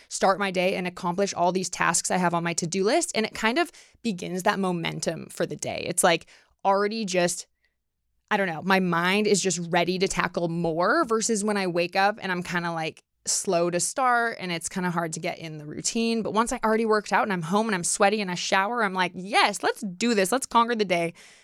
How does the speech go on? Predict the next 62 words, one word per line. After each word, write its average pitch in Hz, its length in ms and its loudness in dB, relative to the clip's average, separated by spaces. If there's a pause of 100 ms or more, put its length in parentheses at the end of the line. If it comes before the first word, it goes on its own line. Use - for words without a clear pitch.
(160)
So - 240 6
I 233 160 2
actually 262 240 0
prefer 180 340 0
that. - 260 -2
So 220 120 0
a - 20 4
lot 226 400 0
of 196 320 0 (300)
C 214 240 2
E 196 40 8
Os 196 120 4
and 190 100 -4
entrepreneurs 180 560 -2 (180)
do 185 200 -2
that. 165 380 4
They 170 100 0
incorporate 220 460 0 (120)
working 190 400 0
out 170 160 0
into 165 220 -4
their 170 140 -4
morning 160 340 -10
ritual, - 340 -4
which - 160 -8
I 196 60 -8
think - 240 -14
is - 280 -8 (360)
interesting. 277 340 0
And 226 80 2
you 233 80 0
also 320 300 2
don't 202 220 -2
have 185 120 0
to 165 80 0
squeeze 175 400 0
it 170 140 -4
in 170 320 -2
later 262 240 2
in 294 100 -2
the 294 80 -6
day. 302 240 0
Like, 208 140 0
you 202 40 -2
don't 226 160 -2
have 277 80 4
to 185 60 -2
worry 175 280 -4
throughout 180 260 -4
the 180 80 -2
day 165 160 0
about, 165 200 2
like, - 160 -2
"Oh, 226 180 0
when 196 180 2
am 196 100 2
I 196 60 2
gonna 185 180 -2
work 185 240 0
out?" 190 180 2
Or, 175 60 -4
like, 175 160 -2